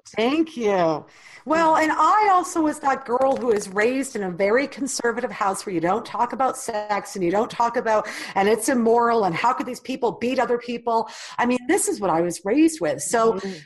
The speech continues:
Speaker 1: you know, it took a lot of courage on my part to be open to it, but I was kinda desperate at that point in my life. My whole life five years ago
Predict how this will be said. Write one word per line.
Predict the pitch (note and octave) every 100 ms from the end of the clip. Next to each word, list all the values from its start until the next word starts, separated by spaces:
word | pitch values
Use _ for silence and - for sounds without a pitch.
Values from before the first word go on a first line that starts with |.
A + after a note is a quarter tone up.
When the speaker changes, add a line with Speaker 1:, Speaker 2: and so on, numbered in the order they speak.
| -
Speaker 1:
you | A#3
know, | A#3+
it | A#3+
took | - F#4+
a | F#4+
lot | E4 G#3+ G#3
of | G#3
courage | A#3+ G#3+ G3
on | F#3
my | F#3 C#4
part | D#4 G#3 -
to |
be | - F#3+
open | A3 C4+ D#4+ -
to | F#3
it, | E3+
but | G3+
I | D#4
was | G#4
kinda | - C4
desperate | F#3+ C4 - G3
at | E3
that | F3 F3
point | F#3+ F3+
in |
my | F#3+
life. | F3+ F3+ A3+
My | E4
whole | F4+ D4+ A3
life | G#3 G#3
five | G3+ F#3
years | G3+ G3
ago | A3